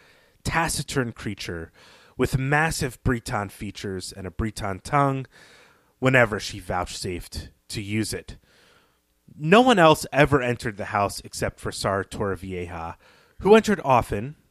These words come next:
though no one ever saw him leave. And it became a bit of a neighborhood game to try and catch Sar Torrevieja leaving,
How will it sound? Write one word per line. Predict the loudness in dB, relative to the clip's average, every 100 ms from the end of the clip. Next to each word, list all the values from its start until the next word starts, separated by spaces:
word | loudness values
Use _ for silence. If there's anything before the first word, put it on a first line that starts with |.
| -2
though | 2 2 0 -10 -8
no | 2 4
one | 6 4
ever | 0 -2
saw | -4 -4 -4
him | -8 -12 -14
leave. | -10 -6 -6 -8 -16 -20 -20 -20 -20 -20 _ 2
And | 4
it | 4
became | 2 0 0 0 -2
a |
bit | 4 6
of | 6
a |
neighborhood | 2 0 0 0 0 0
game | -2 -2 -4 -10
to | -8
try | 0 0
and | 0 -4
catch | -2 -2 -4 -8
Sar | -4 -2 -2
Torrevieja | -4 -4 -4 -6 -6 -4 -4 -6 -6
leaving, | -6 -6 -10 -12